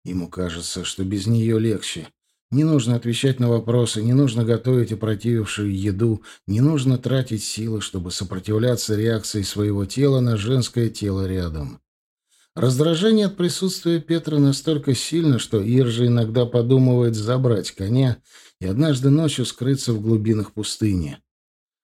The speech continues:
Но это совершенно бесполезный план. Так он убьёт и себя, и её. И невыполнимый. Ночи Петр проводит рядом с ним и почувствует, если он попробует уйти.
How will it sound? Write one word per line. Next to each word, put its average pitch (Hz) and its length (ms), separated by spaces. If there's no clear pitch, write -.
Но 120 160
это 95 140
совершенно 92 580
бесполезный 90 720
план. 92 380
Так 95 220
он 92 100
убьёт 92 400
и 87 60
себя, 107 380
и - 140
её. 98 600
И 143 80
невыполнимый. 98 960
Ночи 131 380
Петр 98 360
проводит 95 480
рядом 92 320
с - 140
ним 131 300
и 98 80
почувствует, 98 800
если 95 200
он 95 140
попробует 92 560
уйти. 95 480